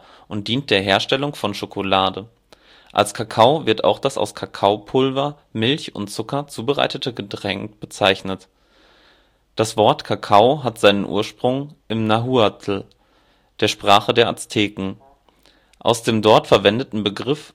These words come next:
Cacahuatl für die Kakaobohne leitet sich das spanische Kakao ab. Geschichte. Die Geschichte des Kakaoanbaus beginnt in Mittelamerika. Die Azteken kannten die Pflanze seit dem vierzehnten Jahrhundert,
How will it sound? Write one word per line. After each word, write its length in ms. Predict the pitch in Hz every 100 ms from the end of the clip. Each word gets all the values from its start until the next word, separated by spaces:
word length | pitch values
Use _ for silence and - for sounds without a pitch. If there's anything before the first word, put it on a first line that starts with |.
| -
Cacahuatl 1000 | - 110 - 113 107 110 110 127 147 147 160 _ _ _
für 220 | - 117
die 120 | 104 101
Kakaobohne 880 | 104 - 123 139 104 98 101 113 147 _ _ _
leitet 300 | 104 127 -
sich 180 | 139 139
das 180 | 117
spanische 480 | - 98 101 123 139
Kakao 580 | - 131 - 107 98 -
ab. 240 | - - _ _ _ _ _ _ _ _ _ _ _ _ _
Geschichte. 640 | 139 139 117 107 - 101 104 _ _ _ _ _ _ _ _ -
Die 80 | 117
Geschichte 460 | 120 - 151 -
des 180 | 131 -
Kakaoanbaus 1080 | 107 - 110 113 120 - 139 135 139 147 -
beginnt 380 | 110 107 107 139
in 100 | 107
Mittelamerika. 920 | 107 113 135 117 98 98 - 101 113 _ _ _ _ _
Die 80 | 113
Azteken 540 | 110 - 123 127 160
kannten 320 | 139 123 131 131
die 100 | 117
Pflanze 540 | - 107 113 - 151
seit 220 | 110 104
dem 120 | 107
vierzehnten 500 | 98 117 - 135 113
Jahrhundert, 580 | 135 135 113 104 98 -